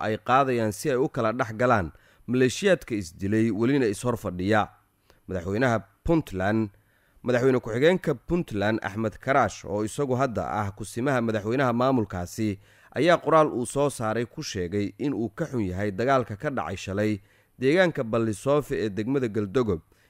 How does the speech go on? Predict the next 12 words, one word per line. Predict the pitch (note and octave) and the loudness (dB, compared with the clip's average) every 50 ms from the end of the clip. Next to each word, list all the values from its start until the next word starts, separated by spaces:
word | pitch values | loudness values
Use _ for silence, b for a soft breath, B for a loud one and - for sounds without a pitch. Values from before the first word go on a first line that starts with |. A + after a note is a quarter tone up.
| _ - | _ -16
isagoo | E2+ - - B2+ A#2+ A#2+ A2+ | -16 -8 -6 -2 0 0 0
dhinacyada | A2+ A2 A2 G2 A#2 C3+ B2 C3+ | 0 0 0 0 0 0 2 0
ugu | F2+ G#2+ A#2+ C#3+ D3+ | 0 0 -2 -2 -4
baaqay | A#2 F#2+ F#2 F2+ F2+ - - G#2+ G#2+ G#2 - | -2 -4 -4 -6 -6 -4 -4 -2 -2 -2 -2
in | - C3 C3+ | -4 -6 -4
tabashooyinkooda | - - A2+ A2 G#2+ G2 - - C3 C#3+ C#3+ C3 A2+ - - G#2 A2 B2 C3+ - | -4 -4 -2 -2 -2 -4 -4 -2 0 2 2 2 0 -2 -2 -4 -2 0 -2 -2
cusub | - F#2 - - - G#2+ G#2 F#2+ - - _ - | -4 -10 -12 -10 -8 -6 -6 -6 -8 -12 _ -6
ay | G2+ G#2+ A2+ | -4 -4 -2
la | C3+ D3+ | -2 -2
aadaan | - E2 G2+ G#2+ A2 A#2+ A2+ A2 | -2 0 -2 -2 0 0 -2 -2
gogasha | G#2 A2 A#2 B2+ A#2 - A2 | -2 -2 -2 -4 -4 -4 -4
nabadda. | G#2 G#2+ G#2+ A#2 A#2+ G#2 G2 E2 - | -4 0 0 0 0 0 -2 -6 -8